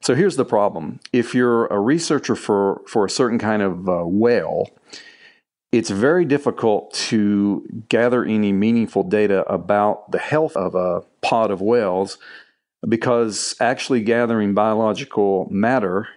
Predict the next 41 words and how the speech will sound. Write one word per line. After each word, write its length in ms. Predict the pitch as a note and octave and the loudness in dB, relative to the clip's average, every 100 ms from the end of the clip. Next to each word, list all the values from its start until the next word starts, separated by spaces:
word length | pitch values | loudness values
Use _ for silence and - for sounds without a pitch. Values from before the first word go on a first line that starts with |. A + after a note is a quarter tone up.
| _ _ _ - | _ _ _ -2
for 140 | A2 | 0
lack 320 | G2+ C3+ C3+ | 2 2 0
of 80 | C3+ | -2
a 40 | |
better 220 | G#2+ G2+ F#2+ | 0 0 0
term, 240 | A2+ G2+ | 0 -2
excretions 760 | E2 - - B2+ A2+ G2+ F#2+ F#2 | -2 -6 0 0 0 -2 -2 0
that 320 | G2 - - _ | -2 -2 -10 _
whales 400 | - G#2 G#2 G#2 | -2 2 2 0
may 160 | A2 G2+ | -2 -2
have, 380 | F#2 G2+ G2 F#2 | 0 0 0 -2
that 200 | - A2+ | -2 -2
can 100 | A#2+ | 0
allow 300 | A#2 A2+ C3 | 2 2 2
researchers 640 | A#2+ A2+ - A2 G2+ G2+ - | 2 -2 0 -2 0 -4 -2
to 100 | F#2+ | -2
gather 320 | A2+ A2+ G#2 | 0 2 0
data 380 | G#2 G#2 G#2 G2+ | 2 2 2 0
and 180 | F#2+ | -2
samples 500 | - G#2 G2 G2+ F#2+ | 0 0 0 0 -2
to 460 | - - G2+ G2+ G2 | -6 -2 2 2 2
determine 540 | F#2 F#2+ C3+ B2+ A2+ G#2+ | 0 -2 2 2 2 4
whether 340 | A2 A2 G#2+ | 2 2 0
the 380 | F#2+ G2 F#2+ F#2 | 0 0 2 2
whales 340 | G#2 G#2 G2 | 2 2 0
are 100 | G2 | -2
in 60 | F2 | -4
a 40 | |
stressful 400 | - C#3 C3 B2 | -2 -2 0 -4
situation, 640 | - G#2 - G#2 A2 - G2+ | -2 -2 0 0 0 0 -2
if 100 | - | -2
something 380 | C#3+ A#2+ B2 | -2 -2 0
that 100 | G#2 | 0
humans 380 | G2 A2+ A2 G#2 | 0 2 2 2
are 80 | G2+ | 0
doing 320 | G#2+ G#2+ G2 | 2 2 0
are, 180 | F#2 - | 0 -2
are 120 | G2 | -4
causing 360 | - A#2+ F#2 F2+ | -2 -2 -2 -4
stress 520 | - A#2 G#2+ - - | -2 0 0 -2 -8
to, 360 | - G2 F#2 | 0 0 0